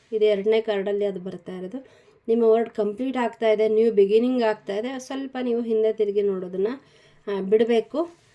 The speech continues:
ಪ್ರೆಸೆಂಟ್ ಲೈಫಲ್ಲಿರಿ. ಮತ್ತು, ಆ, ನಿಮ್ಮ ಫ್ರೆಂಡ್ ಸರ್ಕಲ್ಲು ಅಥವಾ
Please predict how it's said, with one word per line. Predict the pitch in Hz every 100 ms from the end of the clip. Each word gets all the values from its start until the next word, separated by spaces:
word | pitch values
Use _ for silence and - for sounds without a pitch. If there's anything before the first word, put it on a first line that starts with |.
| - 226 -
ಪ್ರೆಸೆಂಟ್ | - 220 226 240 240 233 226
ಲೈಫಲ್ಲಿರಿ. | 214 220 226 220 214 233 294 - _ _ _ _ _ _ _ _ _ _ - 269 _ 202 208 240
ಮತ್ತು, | 202 214 262 330 _ _ _ _ _
ಆ, | 196 196 190 190 190 - -
ನಿಮ್ಮ | 233 254 269 302
ಫ್ರೆಂಡ್ | - - 226 240
ಸರ್ಕಲ್ಲು | 240 240 208 _ 220 208 208 202 - _ _ _ _ _ -
ಅಥವಾ | 214 233 262 277